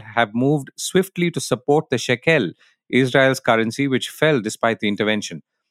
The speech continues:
The Bank of Israel said it would sell as much as thirty billion dollars and extend up to fifteen billion dollars through swap mechanisms as part of an unprecedented program to support markets, according to a statement on Monday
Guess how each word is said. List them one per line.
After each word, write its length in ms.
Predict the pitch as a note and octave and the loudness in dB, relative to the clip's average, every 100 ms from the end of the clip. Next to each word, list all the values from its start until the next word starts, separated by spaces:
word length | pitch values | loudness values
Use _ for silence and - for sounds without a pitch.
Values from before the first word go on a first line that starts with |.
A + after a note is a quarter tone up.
| _ _ - | _ _ -4
The 80 | |
Bank 260 | G2 C3+ E3 | 2 2 2
of 260 | D#3+ B2 - - | 0 -2 -8 -8
Israel 440 | G#2 B2 A2 C3 | -4 0 2 0
said 320 | - C3 B2+ | -2 -2 -2
it 180 | B2+ - | -2 -4
would 140 | B2 | -4
sell 240 | - D3 D#3+ | -2 0 0
as 160 | D3+ | 0
much 180 | C3 C3 | 0 -2
as 140 | B2+ - | -2 -2
thirty 320 | D3 D#3 F#3 | -4 -2 -4
billion 400 | A#2+ B2+ C3 C3 | 0 0 2 2
dollars 380 | G#2+ F#2 G#2 A2 | 0 0 0 -2
and 120 | G#2+ | -4
extend 460 | G#2+ - C#3 D3 | -6 -4 -2 0
up 160 | C3+ - | 0 0
to 100 | A#2 | -4
fifteen 460 | - C#3+ - D#3+ C#3+ | -4 -6 -2 0 0
billion 240 | A#2 A#2+ | 0 0
dollars 320 | A2 G#2+ A#2 | 0 0 -2
through 200 | - A#2+ | -4 -6
swap 360 | - - D3 E3+ | -6 0 0 2
mechanisms 600 | B2 G2 F#2+ F2 D#2+ A#2 - _ _ _ | -2 -2 -6 -6 -6 -8 -12 _ _ _
as 160 | A2+ A#2+ | -2 0
part 260 | - C#3 | 2 2
of 120 | C#3+ C3+ | 2 0
an 100 | B2+ | 0
unprecedented 960 | C#3+ E3 D#3+ D#3 - C#3 B2+ B2+ A#2 | 2 0 0 -2 0 -2 0 -2 -4
program 480 | - A2 G#2 G#2+ A2 | -2 0 0 0 -2
to 60 | |
support 400 | G#2 A2 - A#2+ B2 | -4 -4 0 0 0
markets, 420 | G2 - A#2 A#2 | -2 -2 -4 -4
according 360 | G#2 A2+ A#2 B2+ | -2 0 0 0
to 120 | A2 | -2
a 60 | |
statement 480 | G2 C3 B2+ C3 B2+ | -2 -2 -2 -2 -2
on 140 | G#2+ G2+ | -2 0
Monday 480 | G#2 C3 C3+ C3+ | 2 2 0 -2